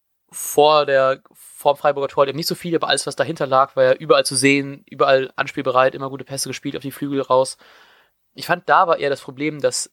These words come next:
wir erstaunlich viel, fand ich, über die Flügel gemacht haben und erstaunlich viele Flanken versucht haben, in den Strafraum zu bringen, die allesamt nicht so stark waren,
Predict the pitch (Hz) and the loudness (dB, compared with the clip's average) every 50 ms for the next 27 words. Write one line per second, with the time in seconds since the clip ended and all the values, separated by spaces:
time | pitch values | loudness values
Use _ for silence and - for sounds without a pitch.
0 | _ _ _ 123 127 131 131 127 123 123 - _ _ _ _ _ _ _ _ _ | _ _ _ -16 -8 -6 -4 -4 -4 -6 -8 _ _ _ _ _ _ _ _ _
1 | _ _ - 139 - - - 156 190 202 196 185 - - - - 214 220 208 - | _ _ -4 -4 -2 0 2 2 2 2 -2 -6 -6 -6 -4 -2 -2 -2 0 0
2 | 156 143 143 143 143 - - 143 135 127 123 - - - - 139 180 147 131 123 | 0 0 0 -2 -8 -8 -4 -4 -4 -4 -4 -4 2 2 4 6 6 4 4 0
3 | 120 113 - - 120 120 120 139 170 185 - - 135 135 - - - 143 147 143 | -2 -2 -2 -4 -2 -2 -2 -2 -4 -10 -10 -12 -14 -14 -14 -6 -4 -4 -4 -4
4 | - - 131 - - - 185 233 220 185 143 - - 123 127 143 - - 131 127 | -6 -12 -14 -6 -2 -2 -2 -2 -4 -8 -8 -8 -8 -8 -8 -8 -6 0 0 0
5 | 123 127 - - _ - 139 127 127 135 135 - 139 165 - - 135 123 - 127 | 0 0 -6 -14 _ -8 -6 -6 -6 -10 -4 0 0 0 0 0 -4 -6 -6 -8
6 | - 127 123 135 147 151 147 - - 131 135 - - 135 160 175 175 165 - _ | -4 -4 -4 -4 -4 -10 -16 -18 -14 -14 -8 -2 -2 0 2 4 2 2 0 _
7 | _ _ _ _ _ - - 139 143 147 - _ 143 143 160 160 - - - 139 | _ _ _ _ _ 0 2 2 2 0 -8 _ -8 -8 -4 -2 -2 -2 0 -2
8 | 135 131 - - 131 131 170 - 208 202 202 220 233 254 - | -2 -4 0 2 2 2 2 2 0 0 0 0 -2 -8 -16